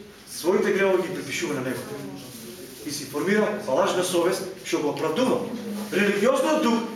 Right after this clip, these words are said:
секогаш ќе не оправдува дека сме праведни, а ќе ги напаѓа другите дека се неправедни.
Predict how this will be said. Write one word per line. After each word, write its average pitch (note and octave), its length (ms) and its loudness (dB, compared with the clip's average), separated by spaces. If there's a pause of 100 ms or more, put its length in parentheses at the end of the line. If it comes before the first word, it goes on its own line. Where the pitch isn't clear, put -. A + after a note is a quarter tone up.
секогаш C4+ 420 2
ќе A#3+ 200 2
не G#3+ 40 6
оправдува A#3 920 4 (640)
дека D#3+ 180 -2
сме - 260 -4
праведни, D4 580 4 (280)
а E3+ 160 2
ќе F#3+ 140 0
ги F#3 60 4
напаѓа B3 440 4
другите D4 600 4 (400)
дека G#3 180 4
се D4 140 2
неправедни. E4+ 640 4